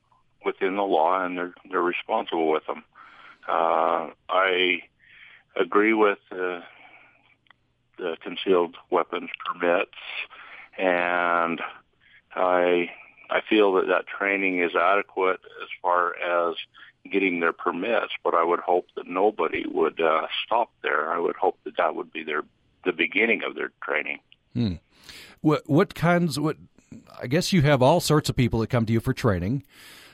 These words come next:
Speaker 2: including
Speaker 1: Yes.
Speaker 2: maybe people who are, you know, a little put out. They have to spend four hours with you. And, uh, uh, on the other end of the spectrum, people who are very anxious to get trained on their guns and maybe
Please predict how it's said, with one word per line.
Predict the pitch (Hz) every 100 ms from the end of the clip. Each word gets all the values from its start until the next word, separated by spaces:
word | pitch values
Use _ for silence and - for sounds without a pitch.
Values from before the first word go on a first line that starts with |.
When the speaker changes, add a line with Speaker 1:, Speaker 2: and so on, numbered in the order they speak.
| -
Speaker 2:
including | 117 120 - 127 123
Speaker 1:
Yes. | 120
Speaker 2:
maybe | 117 131 139 139
people | 131 131 123 113
who | 120 113
are, | 104 104 98 92 82
you | 110 110
know, | 95
a |
little | 98 104
put | 87 110
out. | 117 113
They | 98
have | 101 -
to |
spend | - 101 87
four | 95
hours | 90 87 85
with | 90 98
you. | 107 131 -
And, | 95 98 95
uh, | 90 101 107 101 95 104
uh, |
on | 110 120
the | 120
other | 120
end | 117 117
of |
the |
spectrum, | 107 127 - 120
people | 131 131 117
who | 107
are | 107
very | 101 135 120
anxious | 147 180 107 98
to | 110
get | 104 -
trained | 117 110 104
on | 98
their | 92
guns | 90 101 123
and | 101
maybe | 107 110